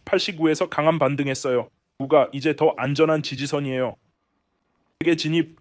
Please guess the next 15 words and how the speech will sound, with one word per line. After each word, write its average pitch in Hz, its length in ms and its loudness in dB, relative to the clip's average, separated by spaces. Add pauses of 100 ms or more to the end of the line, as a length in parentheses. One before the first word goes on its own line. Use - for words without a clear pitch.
구십삼백에 160 880 -2
손절 165 320 0
추천해요. 139 580 -2 (3500)
이더리움 147 320 4
살펴볼까요? 139 600 2 (920)
테슬라 202 360 6
어제 180 340 8
장전 170 380 2
삼 190 200 -4
퍼센트 175 400 -2
하락, 151 480 2 (100)
삼 175 300 -6
조 180 160 2
칠십구까지 160 720 -2
떨어졌다. 147 520 0